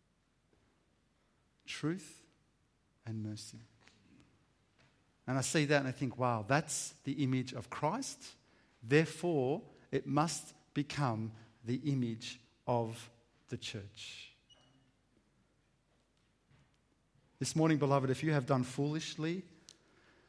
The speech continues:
I'd love to say to you, "Come and talk to me," and I'm all ears. I'm hoping, I, I, I think I can listen okay to you, and I encourage you, "Come and talk." But before I say that to you, I want to say to you, "Come to Jesus." If you've done foolishly,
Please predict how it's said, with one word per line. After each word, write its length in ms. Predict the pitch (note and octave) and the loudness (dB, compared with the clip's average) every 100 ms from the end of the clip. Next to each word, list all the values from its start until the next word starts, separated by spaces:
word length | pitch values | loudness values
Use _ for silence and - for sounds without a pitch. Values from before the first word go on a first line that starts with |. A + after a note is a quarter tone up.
| _ _ _ - - | _ _ _ -8 -2
I'd 160 | C3 | 0
love 320 | C3 D#3+ D3 - | 4 4 4 -4
to 80 | |
say 200 | C#3+ C#3 | 0 2
to 60 | C3+ | 2
you, 60 | B2+ | 0
"Come 200 | C#3 B2 | -2 -2
and 80 | |
talk 260 | - C#3+ C#3+ | 0 0 -2
to 100 | D3+ | -2
me," 220 | D3 D3 | 0 0
and 120 | C#3 B2+ | 0 0
I'm 220 | C3 B2+ | 0 0
all 220 | C#3 C3+ | 0 0
ears. 360 | C#3 C#3 C#3 C3 | 2 2 0 -2
I'm 200 | B2 B2 | -4 -2
hoping, 340 | C3 C3+ C#3 | -2 -2 -4
I, 100 | C3 - | -4 -4
I, 480 | C3 B2 B2+ A#2+ A#2+ C#3 | -2 -2 -2 -4 -4 -6
I 80 | A#2+ | -8
think 280 | - D#3+ D3+ | -2 0 0
I 60 | |
can 220 | C#3+ C#3 | 0 0
listen 260 | C#3 C3+ C#3 | 0 0 -2
okay 380 | C3+ C3 C3+ C#3 | -4 -2 -2 -2
to 220 | C#3 C#3 | -4 -10
you, 340 | C3 C3+ C#3 C#3 - _ - | -8 -6 -8 -12 -20 _ -4
and 120 | A#2+ | -2
I 80 | A#2 | -2
encourage 440 | A2+ C3+ C3+ C3+ | 0 2 2 0
you, 80 | C3 | -6
"Come 240 | - B2+ | -6 -6
and 100 | B2 | -6
talk." 400 | - B2+ C3 - - - _ _ _ _ _ _ _ _ | -6 -8 -8 -12 -20 -20 _ _ _ _ _ _ _ _
But 260 | - - - | -12 -12 -10
before 320 | B2+ - C#3+ | -8 0 2
I 80 | C3 | 2
say 240 | B2+ C3 | 2 0
that 160 | C3 C3+ | 0 -2
to 120 | - C#3+ | -6 -4
you, 180 | C#3 | -2
I 40 | B2 | -2
want 160 | A#2+ | -4
to 60 | A#2 | -6
say 140 | C3+ | -4
to 80 | B2+ | -4
you, 140 | B2+ B2+ | -4 -8
"Come 300 | - B2 A#2+ | -8 -10 -10
to 120 | A2+ | -12
Jesus." 640 | - A2 G#2+ G2 - - - - _ _ _ _ _ _ _ _ _ _ _ - | -10 -10 -8 -10 -10 -14 -20 -20 _ _ _ _ _ _ _ _ _ _ _ -8
If 60 | |
you've 140 | A#2+ C3+ | -6 -2
done 160 | C#3+ | -2
foolishly, 840 | B2+ - C#3+ D3 - - D3 C#3+ C#3 | -2 -4 -4 -4 -8 -8 -4 -4 -6